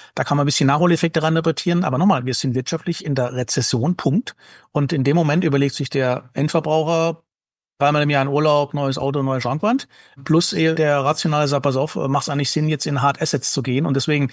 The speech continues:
wir haben eine Schwemme an Tagesgeldern, mh, Termingeldern die letzten zwei Jahre gesehen, weil halt die Zinsen irgendwo bei dreieinhalb, manchmal sogar vier waren. Ich bleibe jetzt im Durchschnitt,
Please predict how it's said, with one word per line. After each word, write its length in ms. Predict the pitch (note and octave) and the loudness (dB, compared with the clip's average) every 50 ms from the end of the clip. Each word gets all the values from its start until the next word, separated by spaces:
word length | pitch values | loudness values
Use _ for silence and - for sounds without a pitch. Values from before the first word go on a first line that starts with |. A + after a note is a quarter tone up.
| - - - - _ _ | -6 -14 -20 -20 _ _
wir 140 | - D3 A#2+ | -6 -4 -2
haben 160 | C3+ D3 D3 | -2 -2 -2
eine 260 | D3+ - C#3+ C#3+ C#3 B2+ | -2 0 0 -2 -2 -2
Schwemme 420 | - C3+ C3+ C#3 D#3 D#3+ D#3 D#3+ | 0 0 2 2 4 2 2 2
an 360 | C#3+ C#3 C#3 C#3 C3+ C3 C3+ - _ _ _ _ | 0 0 0 0 0 0 -2 -6 _ _ _ _
Tagesgeldern, 840 | - - C3+ D#3 D#3+ D#3 - - - C3 B2+ B2+ C#3 C#3+ D#3+ F3 - - - | -4 -2 0 2 2 0 -2 -2 -2 -2 0 0 0 0 0 -2 -2 -4 -4
mh, 340 | D3+ C#3 C#3 C#3 C3+ C3+ C#3 - A#2+ | -4 -2 0 0 -2 -2 -4 -6 -6
Termingeldern 640 | - - C3+ C3+ D3+ E3 D#3+ C#3 B2+ B2+ B2+ C3 C#3 C#3+ | -4 -2 0 2 2 2 2 2 2 2 2 2 0 0
die 80 | C#3 | 0
letzten 380 | C3+ C3+ C3 - - D3 C#3 - | 0 0 -2 -2 -2 -4 -4 -2
zwei 260 | - C#3+ C3 C#3 D3 | 0 0 0 0 0
Jahre 320 | D#3 C#3+ C#3 C3+ C3+ C#3+ | 0 0 0 0 0 0
gesehen, 320 | C#3 C#3 - - D3 D3+ C#3+ | -2 -2 -2 -2 -2 0 0
weil 160 | C#3 C3 B2 | 0 0 0
halt 100 | C3+ C#3 | -2 -2
die 60 | C3+ | -2
Zinsen 340 | - - C#3 D3 C#3 - D#3 | -2 -2 -4 -2 -2 -2 -2
irgendwo 280 | D3 C3+ C3+ C#3+ C#3 C3+ | -2 -2 0 0 0 0
bei 120 | C#3 C3+ | -2 -2
dreieinhalb, 540 | A#2+ C3+ A#2 B2 C3+ C3+ B2+ C3 C3+ B2 - - | -2 -4 -4 -2 -2 -2 0 -2 -2 -4 -6 -10
manchmal 320 | - D#3 C#3+ C3+ C#3+ C#3+ C3+ | -10 -8 -4 -2 -2 0 0
sogar 220 | C3+ C3+ C3+ A#2+ | 0 0 0 0
vier 240 | - - D#3 E3 C#3 | 0 0 0 2 4
waren. 160 | C#3 B2+ B2 | 2 2 2
Ich 100 | B2 - | 0 0
bleibe 180 | - C3+ C3+ C#3 | 0 0 0 2
jetzt 120 | C3 - | 0 0
im 60 | B2+ | -2
Durchschnitt, 340 | A2+ C3 C3 - B2+ A#2 A2+ | 0 -2 -2 -2 -4 -6 -6